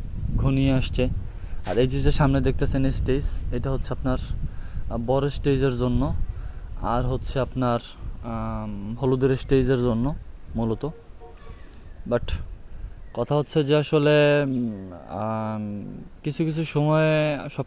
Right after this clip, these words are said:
কিছুই তো আসলে এইভাবে, ওইভাবে করে আর করা যায় না, দেখানো যায় না, কারণ দেখা যাচ্ছে একটা ব্যস্ততা থাকে, সব কিছুই থাকে। তো সব কিছু মিলিয়ে <clears throat> তো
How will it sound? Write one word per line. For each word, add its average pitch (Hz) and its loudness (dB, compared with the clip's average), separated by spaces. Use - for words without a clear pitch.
কিছুই 147 -2
তো 147 0
আসলে 143 0
এইভাবে, 139 0
ওইভাবে 143 0
করে 139 2
আর 135 2
করা 135 2
যায় 147 4
না, 185 4
দেখানো 139 2
যায় 139 2
না, 151 0
কারণ 127 0
দেখা 127 0
যাচ্ছে 131 -2
একটা 131 -4
ব্যস্ততা 127 -2
থাকে, 123 -2
সব - -4
কিছুই 131 -6
থাকে। 120 -6
তো 131 -6
সব 147 0
কিছু 156 0
মিলিয়ে 147 4
<clears throat> 185 0
তো 127 2